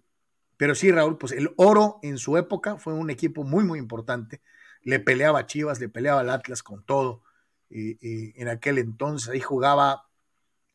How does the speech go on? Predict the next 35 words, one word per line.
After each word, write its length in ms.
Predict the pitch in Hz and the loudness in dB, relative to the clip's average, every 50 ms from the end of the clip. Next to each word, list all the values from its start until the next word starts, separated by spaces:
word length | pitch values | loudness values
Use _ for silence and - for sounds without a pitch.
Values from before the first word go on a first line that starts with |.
| _ - | _ -2
Abel 460 | 117 120 120 131 143 143 143 139 127 | -2 0 0 0 0 0 0 -2 -2
Verónico, 840 | 123 117 113 120 131 151 156 147 143 139 131 _ - - _ 117 - _ _ _ _ _ | -4 -4 -4 -2 -4 -4 -4 -6 -6 -10 -12 _ -18 -20 _ -20 -20 _ _ _ _ _
Neco, 840 | 110 117 117 123 131 139 160 151 - _ - 135 135 139 135 139 _ _ _ _ _ _ _ _ _ _ _ _ _ | -12 -10 -8 -4 -2 -2 -2 -2 -4 _ -6 -6 -6 -6 -6 -10 _ _ _ _ _ _ _ _ _ _ _ _ _
eh, 220 | 120 117 110 113 120 | -8 -6 -6 -6 -2
grandes, 500 | 135 160 196 208 196 180 160 135 113 117 | 0 2 4 4 4 4 4 2 0 0
grandes 400 | 120 135 151 156 160 143 127 - | 0 0 0 0 0 -2 -6 -6
jugadores 720 | - 120 117 113 117 123 131 131 123 120 - - - _ _ _ _ _ _ _ _ _ _ _ | -6 -8 -8 -6 -4 -4 -2 -2 -2 -2 -4 -10 -14 _ _ _ _ _ _ _ _ _ _ _
en 180 | - 127 123 120 | -10 -8 -6 -4
el 220 | 117 117 110 _ _ _ - | -6 -6 -8 _ _ _ 0
Club 200 | - 160 151 135 | 2 2 2 2
de 100 | 117 - | -2 -4
Fútbol 500 | - 151 135 120 123 135 139 - _ _ | -4 -6 -4 -2 -2 -2 -4 -4 _ _
Oro. 460 | - 151 151 139 131 117 - - _ _ _ _ - - - _ - - _ _ _ _ - | -2 0 2 2 2 0 -2 -10 _ _ _ _ -20 -20 -20 _ -20 -20 _ _ _ _ 2
Víctor 260 | - 240 214 214 208 | 2 4 6 4 6
Baños 280 | 233 254 254 233 220 202 | 6 6 4 4 2 2
dice, 140 | 208 - | 2 4
"Saludos, 560 | 190 196 196 233 247 247 247 226 - - - - 160 147 | 4 4 4 4 2 2 0 0 -2 -6 -10 -10 -8 -2
llegué 280 | 156 165 175 208 233 | 0 2 4 6 6
al 160 | 226 208 175 | 4 4 2
cierre", 420 | - - 196 226 220 208 202 208 208 | 0 2 4 4 4 6 4 2 2
dice, 220 | 220 185 196 175 | 0 0 -2 -2
"Fui 140 | 185 240 233 | -2 0 0
por 140 | 208 196 175 | 2 0 0
mi 100 | 175 156 | 0 0
refuerzo, 540 | 147 147 127 - 202 214 202 196 240 - - | -2 -2 0 0 2 2 2 0 -4 -4 -4
pero 160 | 170 151 151 | -4 -4 -2
no 140 | 170 185 202 | 0 0 0
de 140 | 190 151 | 0 0
Chivas, 400 | - 196 202 185 185 190 180 - | 0 0 0 2 2 2 0 -4
eh, 180 | - 170 139 139 | -6 -4 -4 -4
eh, 60 | - - | -4 -6
eh, 680 | 135 131 135 123 127 131 131 127 123 - - 131 123 123 | -6 -6 -6 -6 -6 -6 -6 -6 -6 -8 -8 -10 -10 -6
de 180 | 127 143 160 165 | -2 2 4 4
AstraZeneca", 760 | 185 - - 180 160 - - 196 196 185 175 - - 135 127 | 2 2 0 -2 -2 -2 0 0 0 0 -2 -4 -6 -8 -8
dice, 200 | 120 117 - | -8 -10 -12